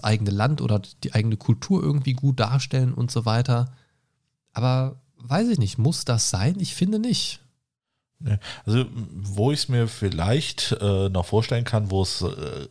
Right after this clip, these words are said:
Speaker 2: etwas ein bisschen realistischer aussieht, sind dann so Serien wie, äh, so eher so die Richt-, äh, Richtung Sitcoms gehen, so wie Friends oder, ähm, Big Bang Theory.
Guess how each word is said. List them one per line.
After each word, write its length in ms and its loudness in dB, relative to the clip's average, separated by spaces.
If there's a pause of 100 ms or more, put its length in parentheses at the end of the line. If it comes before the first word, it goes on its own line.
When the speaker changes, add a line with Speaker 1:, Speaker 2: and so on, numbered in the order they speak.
(120)
Speaker 2:
etwas 380 0
ein 120 -4
bisschen 280 0
realistischer 640 -2
aussieht, 400 -2 (420)
sind 160 -4
dann 120 2
so 100 2
Serien 420 0
wie, 260 2
äh, 400 0
so 280 -2
eher 200 0
so 220 2
die 220 0
Richt-, 280 -2
äh, 60 -2 (200)
Richtung 300 0
Sitcoms 520 0
gehen, 240 2
so 100 0
wie 160 0
Friends 640 -2
oder, 720 0
ähm, 340 -2
Big 160 0
Bang 240 0
Theory. 500 0